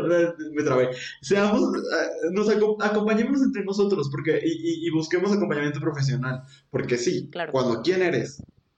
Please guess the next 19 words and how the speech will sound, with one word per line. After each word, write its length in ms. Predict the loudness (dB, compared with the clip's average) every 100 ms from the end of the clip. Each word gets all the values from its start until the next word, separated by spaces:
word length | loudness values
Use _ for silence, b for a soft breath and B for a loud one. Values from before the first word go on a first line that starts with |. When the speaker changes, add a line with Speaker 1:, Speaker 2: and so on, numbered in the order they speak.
| _ _ _
Speaker 1:
es 160 | 0 2
culposo, 560 | 2 2 2 2 0 0
ahí 180 | 0 2
ya 120 | 2
no 80 | 0
es 80 | 2
un 120 | 4
tema 220 | 4 2
chistoso, 520 | -2 -6 -2 -2 -2 -4
¿sabes? 380 | -2 -2 -4 -12 B B -2
Ya 120 | 0
es 100 | 0
un 120 | 0
tema, 340 | 0 2 2
Speaker 2:
Ujú. 100 | -2 -6 -8
Speaker 1:
pues, 180 | 0 0
verdaderamente 920 | 0 0 0 0 -2 -2 0 0 -2 -12 _ _ _
doloroso, 560 | -2 0 0 -2 -8 -14 -20 _ -14
¿no? 300 | -12 -12